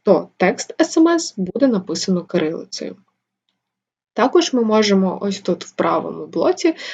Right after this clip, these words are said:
вказати налаштування валюти, якщо ми хочемо її обрати, е, і вказати, в якій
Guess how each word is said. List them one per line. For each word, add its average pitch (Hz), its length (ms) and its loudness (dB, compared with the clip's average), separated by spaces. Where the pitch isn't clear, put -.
вказати 214 460 4
налаштування 208 920 4
валюти, 190 460 4
якщо 269 320 0
ми 311 120 0
хочемо 320 480 -2
її 285 320 4
обрати, 254 680 2
е, 208 300 -6
і 339 340 12
вказати, 220 760 4
в 196 60 -4
якій 208 640 2